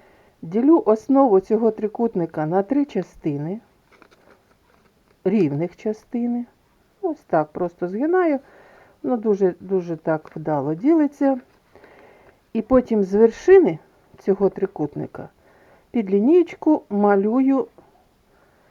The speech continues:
трикутник до основи цих роз-, розділів. І виходять у мене ось такі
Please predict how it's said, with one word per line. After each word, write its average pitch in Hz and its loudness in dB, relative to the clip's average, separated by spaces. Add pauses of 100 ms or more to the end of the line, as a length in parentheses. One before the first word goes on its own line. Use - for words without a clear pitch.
(180)
трикутник 233 0
до 208 2
основи 208 2
цих 185 -6
роз-, 180 -4
розділів. 139 -6 (1120)
І 381 8
виходять 339 4
у 208 2
мене 277 4 (100)
ось 226 2
такі 208 -2